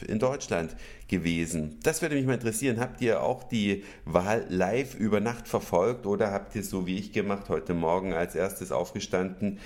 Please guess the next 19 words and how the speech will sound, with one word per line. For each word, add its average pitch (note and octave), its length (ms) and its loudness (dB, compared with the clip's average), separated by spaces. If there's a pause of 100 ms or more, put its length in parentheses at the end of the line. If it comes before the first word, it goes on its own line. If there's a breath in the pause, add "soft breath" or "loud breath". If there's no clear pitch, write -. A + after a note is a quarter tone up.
(260 loud breath)
Internet F#2 580 2
angeworfen F2 680 2
und G2 200 0
geguckt, - 480 -4 (380 loud breath)
ob's A2 220 -2
Obama F#2+ 460 2 (260 loud breath)
nochmal F2+ 400 2
geschafft G#2+ 420 0
hat? B1+ 280 -4 (320)
Könnt E3+ 260 0
ihr F3 80 0
mir F3+ 140 0
gerne D3 260 -2
mitteilen C#3 680 -2 (500)
und A2+ 680 2
dann D3+ 180 0
werde C#3 200 0
ich C3+ 160 -8
auch A2 300 0